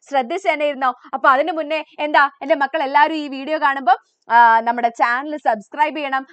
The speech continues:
അതേപോലെ തന്നെ ലൈക്ക് ചെയ്യണം. ഓക്കെ, ഈ വീഡിയോ ലൈക്ക് ചെയ്യണം. അതേപോലെ നമുക്ക് ഇതിന്റെ നോട്ട്സ് ഒക്കെ നിങ്ങൾക്ക് കിട്ടണം. സെവൻത്തിൽ നിങ്ങൾക്ക് എജുപോർട്ടിന്റെ നോട്ട്സ് ഒക്കെ കിട്ടാൻ താല്പര്യം ഉണ്ടെന്നാണെങ്കിൽ,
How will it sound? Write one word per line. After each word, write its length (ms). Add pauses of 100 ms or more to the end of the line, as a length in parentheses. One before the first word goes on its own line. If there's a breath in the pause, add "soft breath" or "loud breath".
(120 loud breath)
അതേപോലെ 360
തന്നെ 220
ലൈക്ക് 460
ചെയ്യണം. 440
ഓക്കെ, 180
ഈ 200
വീഡിയോ 360
ലൈക്ക് 280
ചെയ്യണം. 280 (280 loud breath)
അതേപോലെ 320
നമുക്ക് 260
ഇതിന്റെ 200
നോട്ട്സ് 460
ഒക്കെ 120
നിങ്ങൾക്ക് 300
കിട്ടണം. 300
സെവൻത്തിൽ 480
നിങ്ങൾക്ക് 520
എജുപോർട്ടിന്റെ 640
നോട്ട്സ് 240
ഒക്കെ 100
കിട്ടാൻ 320
താല്പര്യം 360
ഉണ്ടെന്നാണെങ്കിൽ, 480